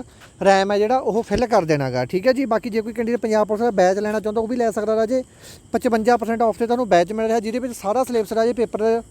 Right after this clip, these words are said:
ਦਾ ਕਰਵਾਏ ਹੋਏ ਦੇ ਵਿੱਚੋਂ ਹੀ ਆ ਰਿਹਾ, ਬਾਹਰੋਂ ਕੋਈ ਪੇਪਰ ਨਹੀਂ ਆ ਰਿਹਾ। ਤਾਂ ਕਰਕੇ ਜੇ ਕੋਈ ਕੈਂਡੀਡੇਟ ਜੁਆਇਨ ਕਰਨਾ ਚਾਹੁੰਦਾ ਉਹ ਕਰ ਸਕਦਾ ਗਾ,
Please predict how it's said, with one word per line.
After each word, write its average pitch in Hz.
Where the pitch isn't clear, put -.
ਦਾ 247
ਕਰਵਾਏ 220
ਹੋਏ 226
ਦੇ 247
ਵਿੱਚੋਂ 208
ਹੀ 247
ਆ 220
ਰਿਹਾ, 220
ਬਾਹਰੋਂ 220
ਕੋਈ 247
ਪੇਪਰ 220
ਨਹੀਂ 208
ਆ 202
ਰਿਹਾ। 214
ਤਾਂ 220
ਕਰਕੇ 214
ਜੇ 202
ਕੋਈ 208
ਕੈਂਡੀਡੇਟ 208
ਜੁਆਇਨ 190
ਕਰਨਾ 185
ਚਾਹੁੰਦਾ 185
ਉਹ 214
ਕਰ 214
ਸਕਦਾ 120
ਗਾ, 110